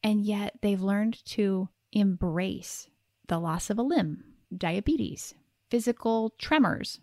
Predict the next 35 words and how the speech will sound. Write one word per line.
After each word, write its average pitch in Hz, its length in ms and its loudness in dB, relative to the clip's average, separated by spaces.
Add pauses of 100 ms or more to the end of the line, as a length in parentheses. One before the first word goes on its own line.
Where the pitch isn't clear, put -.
(140)
in 202 360 0 (140)
hands 208 300 0
that - 160 -2
make 190 220 -2 (260)
their 190 320 0
touch - 460 -4 (200)
a 196 80 -2
little 190 240 0
different 175 360 -6
than 175 180 -4
you 175 80 -4
might 170 160 -6
expect. - 600 -12 (220)
We 220 140 2
can 214 240 -2 (100)
all 226 600 -2 (300)
learn 202 320 0
to - 160 -4
work 185 340 -4
with - 180 -4
what - 160 -8
we 185 120 -4
have. - 480 -14 (340)
There 196 140 2
may 190 240 2
be 233 160 2
things 202 360 -2
that 180 200 -4
prevent 196 760 -2 (240)
penile 208 440 2
vaginal 190 640 0
penetration - 800 -4 (220)
in 185 240 2
your 175 280 2
partnership - 680 -4